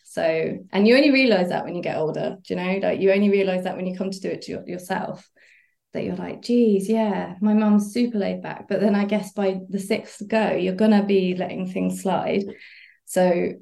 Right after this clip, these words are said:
some of the things my youngest brother did, yeah. And she said that to me as well, like, comparing the first to the last child, you just,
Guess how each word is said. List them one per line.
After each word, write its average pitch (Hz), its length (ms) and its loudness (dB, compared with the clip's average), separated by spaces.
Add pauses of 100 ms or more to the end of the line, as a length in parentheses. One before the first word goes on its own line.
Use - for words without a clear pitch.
(120)
some 233 260 2
of 226 80 2
the 226 100 2
things 220 320 2
my 185 160 -2
youngest 196 400 -2
brother 180 260 -6
did, - 360 -6 (360)
yeah. 185 480 -2 (280)
And 220 120 2
she 370 220 4
said 208 200 2
that - 160 -6
to - 100 -8
me - 100 -6
as - 120 -10
well, 175 260 -4
like, 170 260 -6
comparing 202 500 2
the 175 80 -6
first 185 420 -6
to 170 80 -12
the 175 60 -4
last 240 320 0
child, 180 320 -6
you 185 140 -4
just, - 420 -12